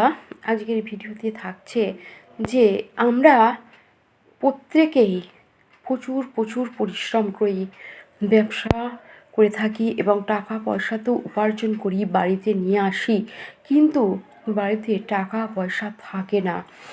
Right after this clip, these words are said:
মানে লক্ষ্মী চলে যাবার রাস্তা একরকম থাকে, লক্ষ্মী টেকে না। আমাদের প্রত্যেকেরই জীবনে টাকা পয়সা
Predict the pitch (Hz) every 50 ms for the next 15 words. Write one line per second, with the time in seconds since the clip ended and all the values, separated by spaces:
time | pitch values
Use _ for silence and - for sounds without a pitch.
0 | - - - _ - 240 262 277 277 254 254 302 339 320 254 226 233 233 226 226
1 | 233 - - - 285 294 311 311 311 - - - - _ _ - 254 233 226 240
2 | 233 233 226 202 214 220 226 220 202 202 185 190 190 - - - 220 240 254 254
3 | 254 - - - - _ _ - - - 208 196 214 214 208 - - 226 240 233
4 | 226 - - 190 175 165 - 190 185 180 180 - - - - - - _ 208 202
5 | 208 214 214 214 - - 240 226 233 - 220 208 214 202 202 185 180 175 165 180
6 | - - _ - - - - _ _ - - - 240 247 277 339 320 302 254 220
7 | 214 220 - - 269 277 277 - - - 330 320 320 330 294 240 208 180 180 -
8 | - - _ - 196 185 202 214 214 240 247 226 220 208 202 208 226 208 208 -
9 | 233 233 220 - 202 196 196 - - 220